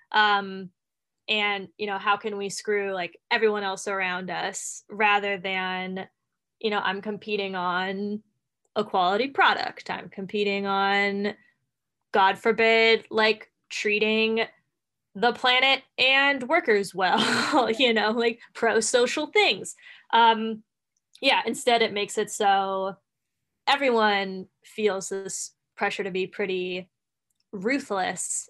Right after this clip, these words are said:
and, yeah, abuse their market power more than the next person.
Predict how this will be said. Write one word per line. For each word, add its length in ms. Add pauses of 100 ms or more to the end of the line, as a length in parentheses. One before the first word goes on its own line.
(140)
and, 720 (1080)
yeah, 260 (180)
abuse 560
their 120
market 300
power 580 (140)
more 320
than 140
the 60
next 260
person. 540